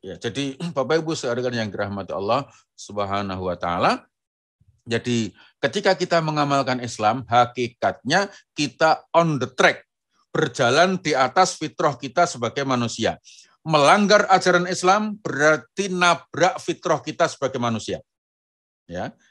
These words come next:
saya ulangi. Melanggar ajaran Islam, hakikatnya nabrak fitrah kita sebagai manusia. Ya.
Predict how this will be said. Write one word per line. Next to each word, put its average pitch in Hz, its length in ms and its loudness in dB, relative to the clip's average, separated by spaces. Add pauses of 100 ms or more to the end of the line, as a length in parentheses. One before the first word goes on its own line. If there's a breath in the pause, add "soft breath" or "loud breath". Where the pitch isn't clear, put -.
(160)
saya 127 240 -2
ulangi. 123 400 2 (400)
Melanggar 180 480 4
ajaran 170 400 4
Islam, 147 480 -2
hakikatnya 139 720 0
nabrak 151 720 2
fitrah 147 400 -4
kita 156 320 -4
sebagai 131 560 -4 (720)
manusia. 104 500 -6 (460)
Ya. 82 480 -18